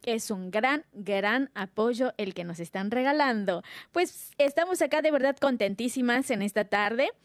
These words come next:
muy emocionadas, porque hoy tenemos un tema muy bonito, así que prepárense. Si quieren tomar nota, pues, ya saben, vayan por papel o una libretita y algo para escribir, porque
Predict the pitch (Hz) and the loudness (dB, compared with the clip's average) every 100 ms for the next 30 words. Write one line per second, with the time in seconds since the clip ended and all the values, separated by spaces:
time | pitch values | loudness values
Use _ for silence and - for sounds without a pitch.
0 | _ _ _ 214 247 254 233 196 214 202 | _ _ _ 0 2 4 2 0 -2 0
1 | 214 220 254 285 226 180 214 226 214 214 | 2 4 2 0 -2 0 0 0 0 -2
2 | 233 240 226 226 226 226 254 277 285 226 | -2 -2 0 2 2 2 2 2 2 0
3 | 185 180 185 262 - - - - 202 208 | -2 -4 0 0 -2 -12 -18 -4 -4 -2
4 | 220 240 196 - 185 175 180 208 214 254 | -2 -2 -2 0 0 0 0 -2 0 0
5 | 285 339 - - - _ _ _ - 233 | 0 -2 -12 -20 -20 _ _ _ -6 -4
6 | 185 220 240 254 220 202 214 202 190 - | 0 0 2 2 2 2 0 -2 -4 -2
7 | 226 302 226 175 180 180 170 175 226 202 | -2 0 -2 -2 -4 -2 0 0 0 0
8 | 185 190 175 170 160 - - - _ 151 | -2 -4 -4 -6 -6 -16 -20 -20 _ -12
9 | - 196 214 220 214 196 185 170 156 156 | -2 0 2 4 2 0 -2 -4 -6 -4
10 | 233 233 233 - 202 185 190 208 - 170 | -2 -2 -2 0 0 0 -2 -2 0 2
11 | 180 247 269 - - 208 - 220 196 214 | 2 0 -2 -6 0 0 -2 -4 -2 2
12 | 277 294 277 214 214 285 269 | 2 2 -2 -4 0 2 2